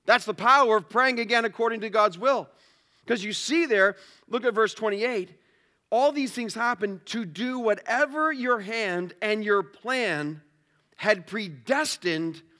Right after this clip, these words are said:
to take place." So, so this, this is so awesome. So consider the awe of the early church as they understand all of this happening together. Consider the awe and the wonder. Look at our God. There's nothing beyond him.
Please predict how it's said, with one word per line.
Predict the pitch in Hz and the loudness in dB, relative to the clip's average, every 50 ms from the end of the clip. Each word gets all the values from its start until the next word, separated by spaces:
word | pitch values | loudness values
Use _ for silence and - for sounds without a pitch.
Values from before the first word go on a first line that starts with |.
| _ _ _ _ _ _ _ _ _ - | _ _ _ _ _ _ _ _ _ -6
to | - 240 | -4 -4
take | 190 - 214 220 214 180 151 - | -2 0 2 2 2 2 -2 -4
place." | 175 220 240 208 175 139 - - - - | -2 0 2 2 0 -2 -4 -10 -12 -6
So, | - 220 214 202 180 | -2 -2 -2 -2 -2
so | - 220 202 | -2 -2 -2
this, | 175 151 220 269 254 - - - - - - | -2 -2 -4 -4 -4 -6 -8 -14 -18 -10 -6
this | 185 269 247 247 | -4 -4 -2 -4
is | 262 196 | -4 -4
so | - 240 214 | -4 -2 -2
awesome. | 196 202 190 - 180 - - - | -2 -2 -4 -6 -10 -10 -12 -6
So | - 247 226 190 - - _ - | -2 0 0 0 -2 -6 _ -14
consider | - 185 170 - - 262 294 320 330 311 277 | -12 -8 -6 -4 -2 0 2 2 2 2 2
the | 233 240 220 - _ - | 0 -4 -4 -6 _ 0
awe | 247 262 277 277 254 220 214 214 | 2 4 6 6 6 4 4 2
of | 214 180 | 0 0
the | 214 214 | -2 -2
early | 220 214 202 190 196 | 0 0 0 0 -2
church | - - - 233 202 180 175 - - | -4 -4 -2 0 0 0 0 -2 -2
as | 202 202 170 156 | -2 -2 0 2
they | 214 202 202 | 2 2 2
understand | 214 214 196 190 - - - - - 254 240 226 214 | 2 0 -2 -2 -4 -6 -8 -6 -4 -2 0 0 2
all | 202 202 196 190 180 | 2 0 0 0 -2
of | 180 | -4
this | 165 165 - | -6 -8 -8
happening | 190 175 175 165 170 151 135 | -8 -8 -8 -8 -10 -14 -14
together. | - 147 117 139 147 139 135 127 _ _ _ _ _ _ _ _ _ _ _ _ _ _ _ _ _ _ _ _ _ _ _ _ _ _ _ _ _ _ _ | -14 -16 -16 -16 -16 -16 -20 -20 _ _ _ _ _ _ _ _ _ _ _ _ _ _ _ _ _ _ _ _ _ _ _ _ _ _ _ _ _ _ _
Consider | - 214 185 - 302 285 | -10 -6 -2 0 2 2
the | 269 269 247 | 4 4 4
awe | 254 277 285 | 6 6 6
and | 269 247 | 4 4
the | 220 | 2
wonder. | 202 220 247 277 285 254 214 196 | 2 4 4 4 4 2 0 0
Look | 226 330 277 320 | -2 -2 -2 -2
at | 294 | -2
our | 247 220 | -2 -4
God. | 196 - 262 262 294 285 269 - - - _ _ _ _ _ _ _ _ _ _ _ _ - | -6 -8 -8 -8 -6 -6 -8 -8 -10 -14 _ _ _ _ _ _ _ _ _ _ _ _ -12
There's | - 302 208 247 | -10 -8 -6 -4
nothing | 294 320 359 349 320 - 247 285 277 240 | 0 2 2 2 2 0 0 0 0 0
beyond | 220 247 240 226 208 202 196 185 | 0 -2 0 0 0 -2 -2 -4
him. | 185 170 147 127 107 | -4 -6 -8 -10 -14